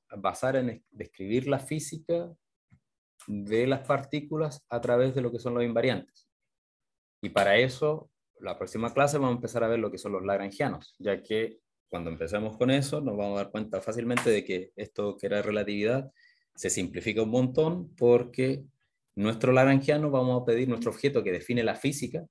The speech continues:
de las interacciones y de la dinámica de nuestro objeto, de nuestras partículas,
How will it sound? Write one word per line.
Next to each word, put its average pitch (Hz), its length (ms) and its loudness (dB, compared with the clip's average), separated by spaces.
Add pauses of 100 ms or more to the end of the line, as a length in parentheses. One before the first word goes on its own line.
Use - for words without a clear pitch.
de 107 100 0
las 92 140 2
interacciones 101 680 2
y 95 120 -6
de 98 100 -4
la 92 140 -2
dinámica 143 520 2
de 151 120 4
nuestro 151 280 -2
objeto, 143 300 -4
de 120 60 0
nuestras 123 240 -4
partículas, - 600 -4